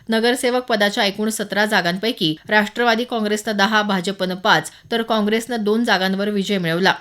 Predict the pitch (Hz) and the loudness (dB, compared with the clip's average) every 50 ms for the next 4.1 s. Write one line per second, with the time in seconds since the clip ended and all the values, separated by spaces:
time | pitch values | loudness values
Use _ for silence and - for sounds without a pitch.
0 | - _ _ _ _ _ _ _ _ - 247 247 247 254 262 254 262 262 247 - | -6 _ _ _ _ _ _ _ _ 2 4 4 4 4 2 0 0 0 0 0
1 | 262 254 247 226 208 208 214 214 208 220 214 - - 226 220 214 208 233 233 - | -2 -2 0 0 2 2 2 2 0 -2 -6 -6 -6 -4 -4 -2 -2 -2 -4 -2
2 | 233 208 196 202 196 220 208 208 202 - 226 208 - 196 190 - 220 202 202 196 | -2 -2 -2 -2 -2 -2 -4 -4 -2 2 2 2 2 2 -2 -4 -4 -4 -2 -2
3 | 226 214 214 - 196 180 180 190 190 208 202 196 165 180 175 170 185 240 202 180 | -2 -4 -2 -2 -4 -4 -2 -2 -4 -2 -2 -2 -2 -2 -4 -2 -2 -2 0 0
4 | 165 | 0